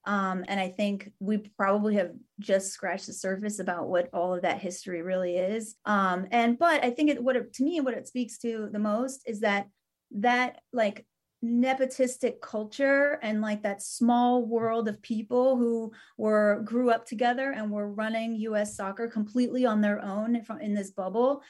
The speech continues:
I, I think that's what needed to change, right? Like, these, like, it shouldn't be that way, right? It, it should be, like, it, it should be a more diverse group of people that's in charge and making decisions and, you know, evolving U S soccer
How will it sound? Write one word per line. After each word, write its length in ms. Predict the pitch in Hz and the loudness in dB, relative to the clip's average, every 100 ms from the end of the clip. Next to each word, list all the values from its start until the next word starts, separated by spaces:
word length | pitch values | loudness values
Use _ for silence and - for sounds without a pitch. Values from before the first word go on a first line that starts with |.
| - | 0
I, 220 | 247 254 - | 2 2 0
I 80 | 240 | 0
think 340 | 294 269 214 | 2 2 2
that's 340 | 240 247 269 | 0 0 -2
what 180 | - 202 | -4 -4
needed 260 | 202 185 180 | -2 -6 -6
to 80 | - | -10
change, 500 | - 156 - - 202 | -10 -10 -8 -8 -2
right? 300 | 202 214 214 | 2 2 2
Like, 280 | 202 196 - - - | 0 0 -10 -12 0
these, 260 | 277 269 - - - | 0 0 -6 -16 -6
like, 260 | 208 254 | 0 2
it 100 | 269 | 0
shouldn't 340 | - 349 349 277 | -2 2 2 4
be 140 | 311 | 4
that 260 | 247 190 - | 4 2 0
way, 300 | 180 175 185 | 0 0 0
right? 280 | 202 220 226 | 2 2 0
It, 180 | 226 254 | -4 -2
it 120 | 254 | -2
should 220 | - 285 | -2 -2
be, 320 | 311 294 269 - | 0 0 -2 0
like, 320 | 247 226 - _ _ | 0 0 -6 _ _
it, 320 | - - - - - | -16 -12 -14 -14 -2
it 160 | 247 | 0
should 200 | 311 277 | 2 2
be 140 | 330 302 | 4 6
a 100 | 262 | 8
more 320 | 247 247 247 | 8 6 4
diverse 500 | 233 226 214 240 240 | 4 2 2 0 0
group 220 | 247 - | -4 -6
of 160 | 208 - | -8 -2
people 580 | 247 254 202 185 180 - _ _ | 0 2 0 -2 -4 -10 _ _
that's 420 | 180 202 196 190 - | 0 2 2 0 -6
in 220 | 220 208 | -4 -4
charge 580 | 214 214 208 208 202 - - 208 | 0 4 4 4 -2 -12 -8 -4
and 280 | 196 196 | -2 -2
making 260 | 214 208 208 | 0 0 0
decisions 720 | 202 202 233 220 208 196 190 - | 0 0 0 2 0 -2 -6 -8
and, 360 | 196 190 190 190 | -4 -4 -2 -2
you 100 | 202 | -2
know, 160 | 185 | 0
evolving 640 | 226 196 196 208 220 214 202 | 0 0 4 4 2 0 0
U 180 | 208 202 | 2 0
S 180 | 196 - | -2 -4
soccer 640 | 202 247 208 185 185 | -2 -2 -2 -2 -2